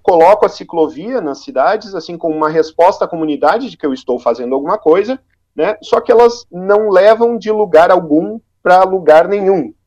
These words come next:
né? Elas levam de lugar algum pra lugar nenhum. Elas não são, é, é, não são otimizadas, não, não são,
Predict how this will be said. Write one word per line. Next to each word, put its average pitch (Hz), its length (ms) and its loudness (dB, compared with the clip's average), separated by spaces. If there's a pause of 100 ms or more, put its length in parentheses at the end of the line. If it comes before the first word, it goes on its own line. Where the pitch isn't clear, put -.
né? 139 340 -2
Elas 120 240 -2
levam 143 400 2
de 123 80 -8
lugar 131 240 2
algum 139 220 2
pra 170 100 -4
lugar 160 180 2
nenhum. 175 240 -2 (240)
Elas 170 280 2
não 170 160 -6
são, 196 340 -4 (100)
é, 151 80 0
é, 127 840 2 (200)
não 156 140 0
são 180 200 -6
otimizadas, 202 800 -4
não, 131 300 -10
não 131 240 -18
são, 160 360 -2